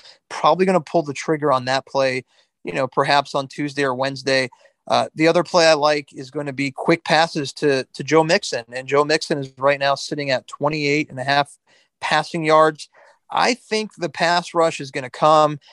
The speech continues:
and that means you have to get rid of the ball quickly. Let's get it,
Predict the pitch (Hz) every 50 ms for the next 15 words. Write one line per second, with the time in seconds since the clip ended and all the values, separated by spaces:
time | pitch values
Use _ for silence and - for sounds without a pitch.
0 | _ _ - 139 139 151 165 156 160 170 165 165 151 131 - 135 165 170 151 147
1 | 156 151 151 - - 143 123 139 147 139 - 147 143 139 127 135 123 123 131 127
2 | 120 - - 151 139 - - 135 135 131 120 - _ _ _ _ _ _ - -
3 | 139 147 - - - 170 165 160